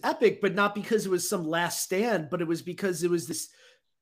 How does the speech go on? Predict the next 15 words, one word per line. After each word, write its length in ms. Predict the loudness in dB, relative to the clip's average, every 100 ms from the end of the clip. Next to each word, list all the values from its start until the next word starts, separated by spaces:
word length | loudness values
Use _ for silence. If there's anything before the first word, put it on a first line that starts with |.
| -10
masterful 840 | -2 4 6 6 4 2 2 2
tactical 680 | 2 0 0 0 0 2 0
defense 480 | -4 -4 -4 -2 -4
in 160 | -6
depth 300 | 0 -2 0
that 140 | -6 -6
started, 460 | 0 2 2 0
like, 180 | -2 -6
five, 340 | 0 4 6 4
six 240 | -2 -2
miles 320 | 0 2 2
out 220 | 0 0 -2
from 140 | -6
the 60 | -4
battlefield, 840 | 0 2 2 0 0 0 -2 -8